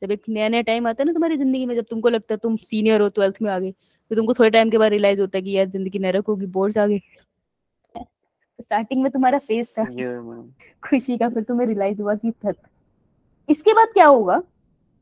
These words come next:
Speaker 1: एक time आएगा जब resources limited होने start हो गए, अब competition आ गया,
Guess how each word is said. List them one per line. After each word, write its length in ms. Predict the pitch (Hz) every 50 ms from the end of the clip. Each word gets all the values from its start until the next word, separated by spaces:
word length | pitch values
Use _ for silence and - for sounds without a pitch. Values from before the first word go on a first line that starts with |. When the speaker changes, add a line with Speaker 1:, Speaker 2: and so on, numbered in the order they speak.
| _ _ _ _ _ _ _
Speaker 1:
एक 100 | 233 226 -
time 260 | - - 285 359 359 -
आएगा 280 | 214 190 185 190 254 392 - _ -
जब 120 | 285 254
resources 460 | 320 320 - 277 285 285 359 370 -
limited 320 | 269 277 262 277 247 294 302
होने 180 | 285 269 294
start 280 | 320 - 233 196 190 180
हो 40 | 170
गए, 80 | -
अब 80 | 285 -
competition 540 | - 247 262 269 320 320 339 - - 330 302
आ 80 | 285
गया, 200 | 262 254 269 262